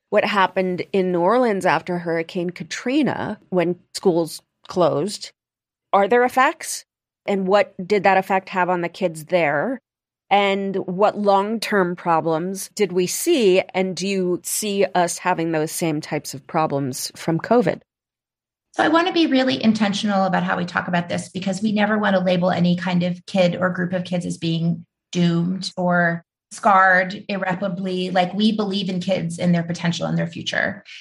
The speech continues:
Speaker 2: and they can be helped. Kids can get past this, but we have to recognize what happened. So if we take Katrina as an example, it took two years for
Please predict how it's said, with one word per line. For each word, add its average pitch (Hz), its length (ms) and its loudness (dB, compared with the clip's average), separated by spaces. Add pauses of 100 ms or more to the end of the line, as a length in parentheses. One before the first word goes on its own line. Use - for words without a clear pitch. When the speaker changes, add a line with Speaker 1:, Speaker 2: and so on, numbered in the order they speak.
(140)
Speaker 2:
and 180 260 6
they 202 220 2
can 196 460 2
be 180 400 -6 (840)
helped. - 560 0 (200)
Kids 208 220 -2
can 196 220 0
get 180 200 -2
past - 680 -4
this, 170 380 -2
but 202 100 4
we 202 60 0
have 202 160 2
to 190 80 -4
recognize 165 400 -2
what 156 80 -10
happened. - 420 -10
So 190 380 2
if 262 160 4
we 262 100 0
take 233 220 2
Katrina 196 320 -4
as 165 200 -2
an 160 120 -6
example, 170 600 -6 (540)
it 220 140 2
took 277 200 -2
two 254 220 -2
years 180 720 -2 (480)
for 175 600 2